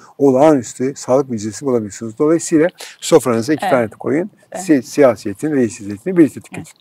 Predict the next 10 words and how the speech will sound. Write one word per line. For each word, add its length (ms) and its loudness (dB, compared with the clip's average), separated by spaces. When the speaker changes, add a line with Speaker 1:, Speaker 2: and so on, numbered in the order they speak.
Speaker 2:
Evet. 160 -20
Peki 240 -2
biber 260 -2
salçası 520 -4
mı, 60 -10
domates 360 -4
salçası 500 -4
mı? 60 8
Speaker 1:
Domates. 360 0
Speaker 2:
Neden? 300 -4